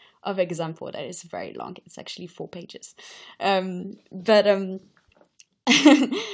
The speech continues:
um, so yeah, of course, E Y P is an apolitical organization, but the way it functions is truly conservative. Um, and it is. Um, um, if we start from this, this fact, um,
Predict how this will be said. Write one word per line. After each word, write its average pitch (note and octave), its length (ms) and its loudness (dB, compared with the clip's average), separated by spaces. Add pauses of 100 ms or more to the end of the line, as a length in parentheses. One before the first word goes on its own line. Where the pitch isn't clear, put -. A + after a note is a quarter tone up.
(220)
um, F#3 500 0
so - 160 0
yeah, A3+ 220 4
of G#3 100 -4
course, A#3 220 2
E A#3+ 40 -2
Y A3 120 6
P A#3+ 140 -4
is A#3+ 260 6
an G#3 80 -2
apolitical F#3+ 560 -2
organization, F3 600 -6
but F#3 200 -2
the F#3 80 -2
way G#3+ 400 0
it - 80 -10
functions D#3+ 760 -10
is F3+ 460 -6 (320)
truly A3 380 -2
conservative. - 640 -8 (680)
Um, D#3 360 -10 (120)
and F#3 120 -2
it F3 100 2
is. - 320 -14
Um, - 320 -14 (240)
um, - 420 -8 (540)
if A3+ 220 -2
we A#3 160 0
start A3+ 420 0
from G3 360 -4
this, B3+ 480 -2 (1080)
this A3+ 300 0
fact, - 460 -2 (500)
um, F3 380 -6